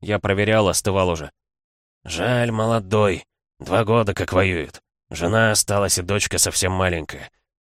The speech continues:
Повоевали, блин». «Пушка разбита, откатник назад отошёл, масло текло.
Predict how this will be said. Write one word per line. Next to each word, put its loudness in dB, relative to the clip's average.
Повоевали, 2
блин». -12
«Пушка 2
разбита, 0
откатник -2
назад 0
отошёл, 0
масло 0
текло. -2